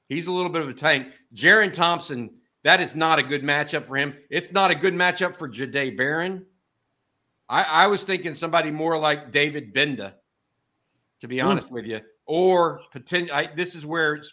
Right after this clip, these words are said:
Speaker 1: kinda bad. You'd like to see, you'd have liked to seen somebody like Mo Blackwell.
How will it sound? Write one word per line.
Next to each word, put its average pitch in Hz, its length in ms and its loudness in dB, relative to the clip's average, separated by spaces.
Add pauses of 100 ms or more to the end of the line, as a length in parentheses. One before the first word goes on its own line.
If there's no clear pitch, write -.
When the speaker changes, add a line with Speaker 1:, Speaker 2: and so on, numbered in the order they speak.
(140)
Speaker 1:
kinda 147 180 0
bad. 139 460 0 (240)
You'd 123 120 -6
like 165 240 2
to 147 80 -12
see, 160 440 -14
you'd 131 180 -6
have 127 220 -8
liked 175 220 2
to 147 60 -18
seen 143 300 -6 (200)
somebody 147 340 0
like 123 180 -2
Mo 131 240 -2
Blackwell. 113 680 -4